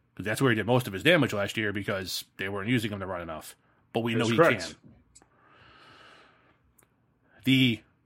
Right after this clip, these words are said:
Speaker 1: uh, I almost said National League East. They got baseball on the mind. The N F C East,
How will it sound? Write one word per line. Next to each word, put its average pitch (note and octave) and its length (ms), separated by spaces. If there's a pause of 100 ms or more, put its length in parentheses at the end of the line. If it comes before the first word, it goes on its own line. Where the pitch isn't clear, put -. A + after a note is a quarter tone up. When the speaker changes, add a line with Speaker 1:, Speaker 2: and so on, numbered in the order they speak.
(1200)
Speaker 1:
uh, F2+ 260
I - 260
almost A2 220
said G2+ 140
National F#2+ 380
League F2+ 180
East. F2+ 180
They G2+ 60
got F#2+ 120
baseball G2 360
on F#2 80
the F2 80
mind. F2 280 (1500)
The G2+ 180
N D3+ 140
F D#3 140
C A2 120
East, E2 460